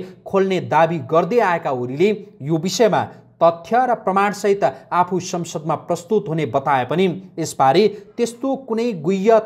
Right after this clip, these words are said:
तथ्य र प्रमाण पेश गरेनन्। यसअघि उनका कुरा सुन्दा लाग्थ्यो ओलीले यो प्रकरणबारे संसदमा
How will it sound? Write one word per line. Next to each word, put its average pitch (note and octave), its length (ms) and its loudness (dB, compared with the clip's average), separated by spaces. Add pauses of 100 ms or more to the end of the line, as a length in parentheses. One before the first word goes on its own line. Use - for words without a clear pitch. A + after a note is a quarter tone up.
तथ्य G#3 360 0
र G3 100 0
प्रमाण D#3+ 360 -2 (360)
पेश G#3 260 2
गरेनन्। B2+ 380 -4 (800)
यसअघि E3+ 420 2 (220)
उनका F#3+ 320 2
कुरा D3+ 260 -2
सुन्दा C#3+ 360 -4
लाग्थ्यो D3 420 2 (340)
ओलीले A3+ 360 0 (120)
यो G#3+ 120 -2 (120)
प्रकरणबारे G3 580 0
संसदमा E3 560 -2